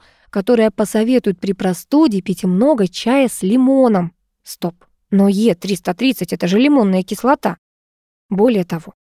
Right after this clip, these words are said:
лимонная кислота — это наш естественный метаболит. Она ежесекундно участвует в биохимических процессах в клетках организма. Неужели она убивает нас изнутри?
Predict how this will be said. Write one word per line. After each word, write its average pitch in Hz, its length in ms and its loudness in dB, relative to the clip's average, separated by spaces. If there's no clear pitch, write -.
лимонная 208 600 2
кислота — 190 680 -4
это 220 220 0
наш 233 320 2
естественный 240 1080 -2
метаболит. 208 840 0
Она 359 240 0
ежесекундно 302 1000 2
участвует 262 560 0
в 196 40 -4
биохимических 262 720 0
процессах 277 640 -2
в - 60 -20
клетках 277 440 -2
организма. 269 600 -2
Неужели 190 380 0
она 208 200 2
убивает 226 440 2
нас 247 180 0
изнутри? 262 440 -2